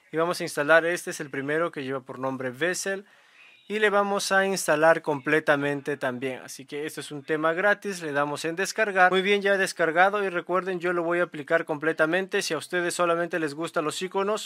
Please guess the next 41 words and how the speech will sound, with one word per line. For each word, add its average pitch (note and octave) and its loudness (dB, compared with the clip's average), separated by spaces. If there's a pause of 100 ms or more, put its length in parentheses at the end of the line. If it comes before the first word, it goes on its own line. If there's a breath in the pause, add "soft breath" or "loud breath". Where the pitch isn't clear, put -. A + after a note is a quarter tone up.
solamente F3+ 2
dejan F3+ -2
marcado F#3 0
en F3+ -2
la E3 4
opción E3 -4
de D3+ -2
iconos. C3 -12
Pero C#3+ -4
yo F#3 0
para D#3+ 2
este E3 -4
ejemplo F3 -4
lo D3+ -2
voy D3 -2
a D#3 2
aplicar D3 -2
completamente. D3+ -4 (300 loud breath)
De D3+ -2
esa D3+ -2
manera D#3+ 0
estamos D#3 -2
viendo D#3 -2
tres E3 -2
nuevos F#3 -4
temas F#3+ 0
y G#3 -6
también D#3+ -2
tres D#3 -4
nuevos D#3 -4 (440 soft breath)
paquetes D#3+ 0
de E3 2
iconos. C#3 -10
Aquí D#3 -8
está F#3+ 4
ya F3+ 0
cargado. E3 2
Miren, D#3+ -4
miren, D3+ -2
qué E3 -4
precioso. D#3+ -6